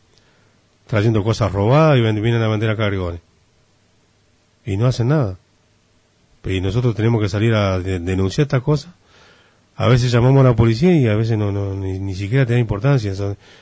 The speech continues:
por eso necesitamos las cámaras que se, con mucha urgencia, para que podamos, este, los vecinos estén, estén, estén tranquilos, porque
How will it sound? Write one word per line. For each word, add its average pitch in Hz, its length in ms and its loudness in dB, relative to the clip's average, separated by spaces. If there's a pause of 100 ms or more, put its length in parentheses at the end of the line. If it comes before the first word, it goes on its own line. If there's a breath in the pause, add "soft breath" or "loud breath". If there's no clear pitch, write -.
(140 loud breath)
por 123 160 2
eso 135 140 4
necesitamos 110 420 0
las 104 100 -2
cámaras 120 340 2
que 95 100 -4
se, 92 120 -6
con 101 200 -4
mucha 127 280 0
urgencia, 131 480 0 (680 loud breath)
para 113 180 2
que 113 100 2
podamos, 131 440 4
este, 95 800 0
los 104 100 2
vecinos 117 320 2
estén, 107 220 0
estén, 113 340 -2
estén 117 380 -4
tranquilos, 127 520 0
porque 95 340 -4